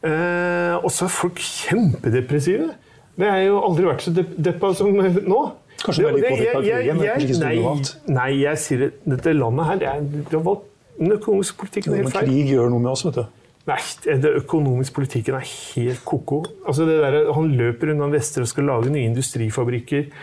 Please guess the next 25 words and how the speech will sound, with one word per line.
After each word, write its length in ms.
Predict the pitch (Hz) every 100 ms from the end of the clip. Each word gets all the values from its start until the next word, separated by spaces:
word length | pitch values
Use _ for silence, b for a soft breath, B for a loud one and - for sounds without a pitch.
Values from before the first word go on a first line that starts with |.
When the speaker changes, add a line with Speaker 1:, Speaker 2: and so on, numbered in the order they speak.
| B B B
Speaker 1:
Når 100 | 143
det, 400 | 147 147 143 139 -
industrien 540 | 160 165 175 - 170 170
allerede 320 | 170 151 147
mangler 400 | 165 139 - 196 -
folk 240 | 175 -
over 160 | 160 160
en 80 | 147
lav 220 | 143 147
sko. 300 | - 214 254 B B B B
Eh, 640 | - 135 135 131 123 120 120
vi 140 | 147 131 127 - - -
kaster 320 | 185 180 -
bort 160 | 139 147
penger 240 | 165 135
på 80 | 156 151
internasjonale 480 | 147 143 151 147
organisasjoner 500 | 143 156 147 147 190
som 160 | 170 156
ikke 160 | 156 151
har 160 | 135 135
noe, 400 | 147 147 151 147
eh, 840 | 147 147 143 143 143 160 170 - 135
har 100 | 156
Speaker 2:
Men 400 | 147 127 135 139